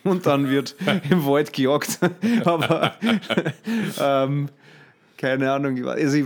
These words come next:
Speaker 1: weiß nicht, ob das wirklich irgendwas damit zu tun hat oder, weil, ja, Wetterumschwung, irgendwas, manche spüren's im Knie,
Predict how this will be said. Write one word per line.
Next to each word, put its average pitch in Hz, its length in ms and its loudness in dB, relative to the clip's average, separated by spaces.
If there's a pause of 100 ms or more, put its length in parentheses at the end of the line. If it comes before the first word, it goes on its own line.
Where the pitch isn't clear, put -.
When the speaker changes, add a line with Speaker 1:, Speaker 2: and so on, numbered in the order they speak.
(140)
Speaker 1:
weiß 120 340 -6
nicht, 123 100 -6
ob 113 120 -10 (300)
das 117 140 -10
wirklich 120 220 -10
irgendwas 123 240 -8
damit 123 180 -8
zu 120 140 -12
tun 117 140 -6
hat 113 160 -8
oder, 113 320 -10 (880)
weil, 120 300 -4
ja, 123 260 -12
Wetterumschwung, 135 680 -6
irgendwas, 127 680 -8
manche 123 380 -10
spüren's 127 340 -6
im 135 100 -4
Knie, 135 340 -4